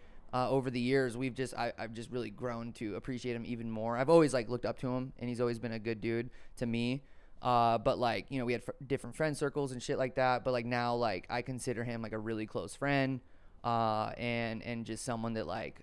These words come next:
I, I fucking trust and I just am proud of and, and all that. And he, he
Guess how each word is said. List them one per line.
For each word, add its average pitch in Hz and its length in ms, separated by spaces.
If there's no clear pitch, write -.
I, 87 360
I 107 40
fucking 107 240
trust 117 380
and 113 100
I 113 80
just 107 200
am 113 100
proud 113 240
of 107 200
and, 107 200
and 85 180
all 113 140
that. 95 200
And 123 80
he, 120 60
he 120 260